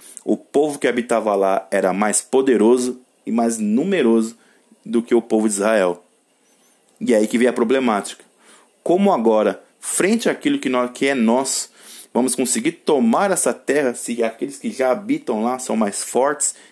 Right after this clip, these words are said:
e maiores do que a gente? Como isso se aplica nos dias de hoje? A terra prometida era a promessa de Deus para Israel.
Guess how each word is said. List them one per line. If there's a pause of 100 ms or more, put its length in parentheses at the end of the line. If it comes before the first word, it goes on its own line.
(120)
e
maiores
do
que
a
gente? (840)
Como
isso
se
aplica
nos
dias
de
hoje? (680)
A
terra
prometida (380)
era
a
promessa
de
Deus
para
Israel.